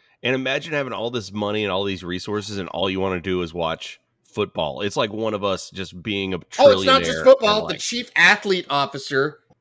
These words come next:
Speaker 2: is the, the lady that just got drafted number one
Speaker 1: Oh, that's
Speaker 2: overall
Speaker 1: right.
Speaker 2: in twenty twenty from the University of Oregon basketball team,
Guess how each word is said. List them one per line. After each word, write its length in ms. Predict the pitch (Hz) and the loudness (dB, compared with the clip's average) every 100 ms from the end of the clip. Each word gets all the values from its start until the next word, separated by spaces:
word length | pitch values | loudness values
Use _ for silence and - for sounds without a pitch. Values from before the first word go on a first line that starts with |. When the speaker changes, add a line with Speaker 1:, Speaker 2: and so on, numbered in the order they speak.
| _ - | _ 2
Speaker 2:
is 420 | 175 170 147 - _ _ - | 4 4 0 -10 _ _ -2
the, 540 | 147 156 156 151 151 - | 4 6 6 4 2 -2
the 380 | 139 147 139 135 | 2 2 2 2
lady 320 | 131 175 190 | 4 6 6
that 200 | 156 156 | 2 -2
just 180 | 135 147 | -6 -2
got 200 | 165 127 | 0 0
drafted 560 | 143 143 165 - 143 117 | 2 6 6 4 -6 0
number 260 | 147 143 135 | 2 2 2
one 240 | 139 143 | 2 4
Speaker 1:
Oh, 40 | 135 | 2
that's 60 | 90 | 2
Speaker 2:
overall 500 | 123 135 135 127 120 | 2 4 4 2 0
Speaker 1:
right. 60 | 117 | -6
Speaker 2:
in 100 | 107 | -6
twenty 300 | 143 131 117 | -2 0 0
twenty 500 | 131 139 135 120 127 | 0 0 2 -2 -4
from 380 | - 123 113 | -2 -2 -2
the 180 | 110 110 | -6 -6
University 420 | 107 127 120 120 | -6 -6 -8 -10
of 80 | 110 | -10
Oregon 380 | 117 127 120 110 | -4 -2 -2 -6
basketball 480 | 104 143 - 113 104 | -4 -4 -4 -8 -8
team, 340 | - 110 135 | -8 -10 -10